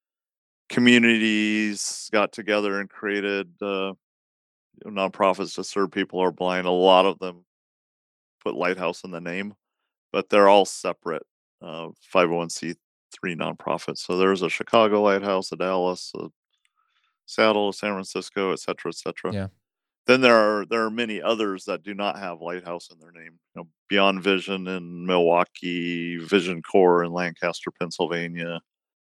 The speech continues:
Speaker 1: L C Industries in North Carolina. Many of them have in common that they do, uh, have employment under the Ability One program and are affiliated with National Industries for the Blind.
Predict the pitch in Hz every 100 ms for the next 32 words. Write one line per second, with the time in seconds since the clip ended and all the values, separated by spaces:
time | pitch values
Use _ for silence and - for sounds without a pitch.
0 | - 101 87 - 92 90 90 - 87 82
1 | 92 85 85 - 87 85 82 80 85 87
2 | 85 _ _ _ _ - 113 117 135 131
3 | 123 110 113 107 104 110 110 110 101 90
4 | - - 101 110 113 110 110 - - 90
5 | 95 92 _ 98 98 95 95 90 _ _
6 | - 98 98 98 98 98 _ _ _ _
7 | _ _ _ _ _ - 87 87 92 101
8 | 90 95 92 - 104 101 98 95 - -
9 | 95 92 90 90 82 98 92 85 80 85
10 | 95 101 - 104 101 104 107 104 101 _
11 | _ _ _ - 90 90 92 - 98 92
12 | 95 92 87 87 87 87 - - 85 87
13 | 87 - 87 - - 80 - 85 82 95
14 | 101